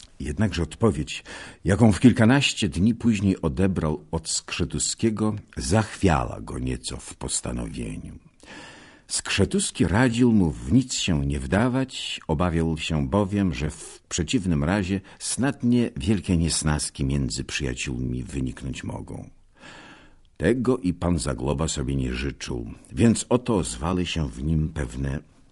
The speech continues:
wyrzuty, które uspokajał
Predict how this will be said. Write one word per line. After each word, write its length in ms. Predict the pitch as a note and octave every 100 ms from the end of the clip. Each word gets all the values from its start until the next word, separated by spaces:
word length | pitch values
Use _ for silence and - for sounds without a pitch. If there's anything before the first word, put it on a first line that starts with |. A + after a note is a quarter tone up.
| -
wyrzuty, 1000 | - C#2 D#2+ B1 C#2 C2 - - A1+ A1 - _ _ - -
które 560 | - - C3+ G2+ E2 C2 -
uspokajał 880 | A#2 - - - - G2+ A2 G2